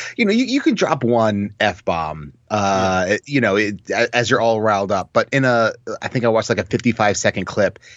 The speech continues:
Speaker 1: and there was at least a half dozen of them. I mean, just,
Speaker 2: Right.
Speaker 1: just pump the brakes a little bit, man. Like,
Speaker 2: Right.
Speaker 1: I, I get it. I get it. Uh, but,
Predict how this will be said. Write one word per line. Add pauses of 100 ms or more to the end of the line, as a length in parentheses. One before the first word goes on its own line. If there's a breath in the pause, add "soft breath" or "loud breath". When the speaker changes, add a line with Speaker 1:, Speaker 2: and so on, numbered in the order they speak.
(100)
Speaker 1:
and
there
was
at
least
a
half
dozen
of
them. (720 loud breath)
I
mean,
just,
Speaker 2:
Right.
Speaker 1:
just
pump
the
brakes
a
little
bit,
man.
Like,
Speaker 2:
Right.
Speaker 1:
I,
I
get
it. (160)
I
get
it.
Uh, (100)
but,